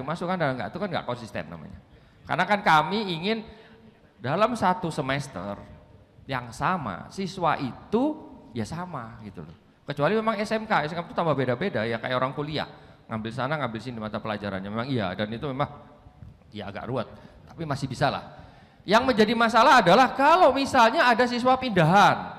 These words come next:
Nah ini ruwet ini siswa pindahan. Sudah siswa pindahan di sekolah yang lama nilainya bagus-bagus, kurikulumnya beda lagi dengan yang teman seangkatannya itu.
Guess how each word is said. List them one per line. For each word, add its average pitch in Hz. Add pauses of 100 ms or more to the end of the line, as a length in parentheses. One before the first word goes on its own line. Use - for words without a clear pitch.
(120)
Nah 76
ini 107
ruwet 120
ini 98
siswa 95
pindahan. 87 (440)
Sudah 156
siswa 165
pindahan 160 (420)
di 175
sekolah 180
yang 175
lama 170
nilainya 165
bagus-bagus, 143
kurikulumnya 269
beda 233
lagi 147
dengan 170
yang 196
teman 190
seangkatannya 156
itu. 113